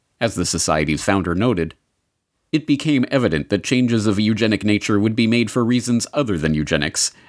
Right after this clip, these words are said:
and that tying a eugenic label on them would more often hinder than help their adoption.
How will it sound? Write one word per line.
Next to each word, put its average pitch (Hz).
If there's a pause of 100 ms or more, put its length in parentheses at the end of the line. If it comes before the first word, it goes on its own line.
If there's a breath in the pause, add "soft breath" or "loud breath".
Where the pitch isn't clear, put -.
(160)
and 139
that 143
tying 147
a 110
eugenic 104
label 98
on 73
them 87
would 120
more 127
often 104
hinder 101
than 98
help 104
their 78
adoption. 78